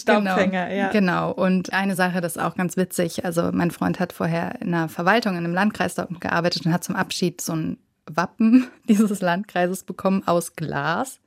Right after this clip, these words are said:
Speaker 1: Und das ist was sehr Besonderes. Das kriegt auch nicht jeder.
Speaker 2: Mhm.
Speaker 1: Aber ich sag mal so, man muss, man muss auch wissen, dass es was Besonderes ist, weil sonst sieht es halt aus, wie Wappen halt so aussehen, ne?
Speaker 2: Ja, nicht so
Speaker 1: Das hängt jetzt an der Wand.
Speaker 2: <laughs> nicht so ein schönes Design, ja. Ja, ja.
Speaker 1: Genau.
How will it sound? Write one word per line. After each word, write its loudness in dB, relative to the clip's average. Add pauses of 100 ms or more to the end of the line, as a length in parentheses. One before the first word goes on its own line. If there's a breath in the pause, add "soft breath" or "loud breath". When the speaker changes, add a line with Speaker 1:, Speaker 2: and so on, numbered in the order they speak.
(500 soft breath)
Speaker 1:
Und 6 (120)
das 0
ist -2
was 2
sehr 4
Besonderes. 0
Das 0
kriegt -2
auch 0
nicht -2
jeder. 2 (100)
Speaker 2:
Mhm. 0
Speaker 1:
Aber 4
ich -2
sag -4
mal 2
so, 0
man 4
muss, 2 (160)
man 4
muss 4
auch 0
wissen, 2
dass 0
es -6
was -2
Besonderes 2
ist, -4
weil 4
sonst 2
sieht -2
es 0
halt 4
aus, 2
wie 4
Wappen 0
halt 2
so -2
aussehen, -4
ne? 2
Speaker 2:
Ja, 2
nicht 0
so 0
Speaker 1:
Das 2
hängt 2
jetzt -2
an 0
der -4
Wand. 0
Speaker 2:
<laughs> -2
nicht 4
so 0
ein 2
schönes 0
Design, 2
ja. 0
Ja, 2
ja. 6
Speaker 1:
Genau. 0